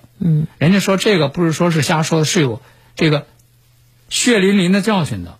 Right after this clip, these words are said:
Speaker 1: 嗯。
Speaker 2: 他就给大家分，分，分享了两个极端的案例。
Speaker 1: 哪里的？
Speaker 2: 他一个就是零四年美国，说零四年的时候，美国有一对父母，你知道在美国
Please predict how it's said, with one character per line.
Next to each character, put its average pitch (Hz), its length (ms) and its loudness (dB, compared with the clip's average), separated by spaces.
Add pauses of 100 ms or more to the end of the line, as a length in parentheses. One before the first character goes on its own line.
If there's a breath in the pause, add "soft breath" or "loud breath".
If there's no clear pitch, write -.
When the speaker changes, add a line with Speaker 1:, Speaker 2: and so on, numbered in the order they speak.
(200)
Speaker 1:
嗯。 226 400 0
Speaker 2:
他 214 180 -2
就 190 160 2
给 120 220 -6
大 156 160 0
家 160 140 0
分， 190 420 0
分， 202 380 2 (160)
分 202 240 0
享 120 180 0
了 139 80 0
两 117 260 -2
个 160 120 0
极 151 180 -2
端 165 220 0
的 131 80 -2
案 117 180 -8
例。 92 140 -14 (160)
Speaker 1:
哪 185 260 0
里 214 100 2
的？ 151 240 -2
Speaker 2:
他 185 120 0
一 185 220 0
个 208 120 2
就 180 100 2
是 151 180 0
零 151 260 2
四 - 180 0
年 139 220 2
美 110 300 -2
国， 104 380 -6 (960)
说 190 160 0
零 185 200 4
四 208 180 0
年 151 160 2
的 151 60 2
时 160 80 0
候， - 40 4
美 117 220 0
国 156 180 0
有 147 160 0
一 165 60 0
对 170 160 0
父 175 180 -4
母， 107 380 -6 (200)
你 147 120 -4
知 156 80 0
道 160 140 0
在 165 140 -2
美 120 180 -2
国 135 300 -2